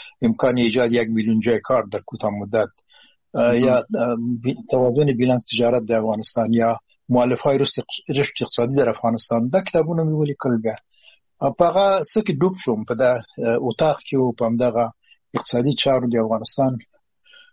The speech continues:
Speaker 1: و چې آن هم نشد میسر و سودای خام شد. <laughs> دا حکومتونه به دونه فاسد و او دونه ناامني و چې هغه ارزو هم ترسره نه شو.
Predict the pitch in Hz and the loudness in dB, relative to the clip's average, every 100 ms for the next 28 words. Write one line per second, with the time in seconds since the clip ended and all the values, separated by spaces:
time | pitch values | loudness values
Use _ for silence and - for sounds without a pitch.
0 | _ - 123 151 143 135 143 139 139 135 | _ -2 0 2 2 2 0 0 0 0
1 | 127 127 - 147 135 - 117 131 113 - | 2 2 2 0 0 -2 0 0 0 -2
2 | 113 113 110 98 - - - 170 160 143 | -4 -4 -10 -10 -14 -4 -2 0 0 0
3 | 143 156 135 135 143 143 123 113 151 135 | 0 -2 0 -2 0 0 0 -2 -2 -2
4 | 131 110 127 131 120 - - _ 120 113 | -2 -2 -2 -2 -4 -12 -20 _ 2 2
5 | 120 147 160 143 156 139 - _ _ - | 2 2 2 2 0 -2 -6 _ _ -2
6 | 135 147 131 117 147 143 127 117 - 113 | 2 2 2 0 0 0 0 -2 0 0
7 | 113 110 - | 2 0 -4